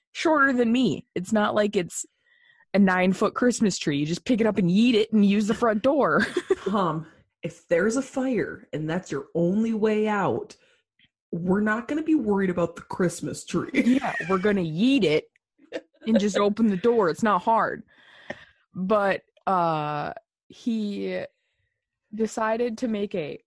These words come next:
Speaker 1: platform
Speaker 2: Oh.
Speaker 1: that goes from the top, you know how we have that, like, the couch is against the, like, stairwell wall?
Speaker 2: Yes.
Speaker 1: Goes from the top of the stairwell wall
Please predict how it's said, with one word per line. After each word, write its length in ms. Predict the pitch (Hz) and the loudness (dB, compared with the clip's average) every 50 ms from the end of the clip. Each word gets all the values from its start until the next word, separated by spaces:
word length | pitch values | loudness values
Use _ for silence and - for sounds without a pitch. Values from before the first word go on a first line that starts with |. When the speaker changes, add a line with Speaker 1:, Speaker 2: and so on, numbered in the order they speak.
| _ _ _ | _ _ _
Speaker 1:
platform 840 | _ - 254 269 302 - _ - - 165 156 147 147 151 196 233 233 _ _ _ _ _ _ _ _ _ _ _ _ _ _ _ _ _ _ _ _ _ _ _ _ _ _ _ 190 | _ -4 -2 -2 -4 -6 _ -12 -12 -10 -10 -10 -10 -8 -8 -10 -10 _ _ _ _ _ _ _ _ _ _ _ _ _ _ _ _ _ _ _ _ _ _ _ _ _ _ _ -8
Speaker 2:
Oh. 360 | 190 226 370 349 208 - - _ _ _ _ _ _ _ | -8 -6 -6 -6 -8 -10 -12 _ _ _ _ _ _ _
Speaker 1:
that 480 | - 208 190 208 196 180 170 165 - - _ _ _ _ _ _ _ _ _ _ - | -14 -10 -6 -4 -2 -2 -2 -4 -6 -8 _ _ _ _ _ _ _ _ _ _ -12
goes 260 | 220 220 202 196 202 | -8 -6 -6 -6 -6
from 260 | - - - 208 196 185 | -8 -10 -10 -8 -8 -8
the 100 | 175 165 | -10 -10
top, 460 | 175 - - - 226 226 240 247 - _ | -12 -12 -8 -6 -4 -4 -4 -6 -8 _
you 120 | - 233 214 | -10 -8 -8
know 340 | 208 208 208 202 202 190 208 | -6 -6 -8 -10 -10 -12 -12
how 140 | 202 202 | -12 -10
we 120 | 190 190 202 | -10 -8 -8
have 180 | 196 185 190 | -10 -10 -10
that, 260 | 185 180 175 170 - - | -10 -12 -12 -12 -12 -12
like, 380 | - - - - _ _ _ _ _ _ _ _ _ _ _ | -12 -12 -12 -14 _ _ _ _ _ _ _ _ _ _ _
the 80 | - 185 | -18 -16
couch 320 | - - 196 175 175 - | -10 -8 -8 -8 -10 -10
is 120 | 190 180 180 | -14 -14 -14
against 380 | 180 185 180 180 185 - - | -12 -12 -12 -14 -14 -16 -16
the, 60 | - 175 | -16 -14
like, 180 | 170 165 - | -14 -14 -16
stairwell 600 | - - - 170 170 170 170 175 175 175 170 170 | -18 -16 -12 -12 -12 -10 -10 -12 -10 -10 -10 -8
wall? 400 | 165 165 165 165 165 170 180 214 - _ _ | -8 -8 -6 -6 -6 -6 -8 -10 -12 _ _
Speaker 2:
Yes. 440 | - - - - - - - - - _ _ _ - | -8 -6 -6 -8 -10 -16 -20 -20 -20 _ _ _ -10
Speaker 1:
Goes 160 | - 185 185 | -8 -8 -8
from 140 | - - 202 | -8 -10 -10
the 80 | 196 190 | -10 -12
top 340 | - - 196 151 156 - | -10 -8 -8 -8 -8 -8
of 60 | - 220 | -12 -14
the 80 | 233 | -14
stairwell 520 | 226 - - 208 190 185 185 175 165 160 160 | -14 -12 -12 -10 -10 -8 -8 -8 -8 -8 -8
wall 420 | 160 151 143 - 156 160 180 - | -8 -10 -8 -10 -10 -12 -12 -16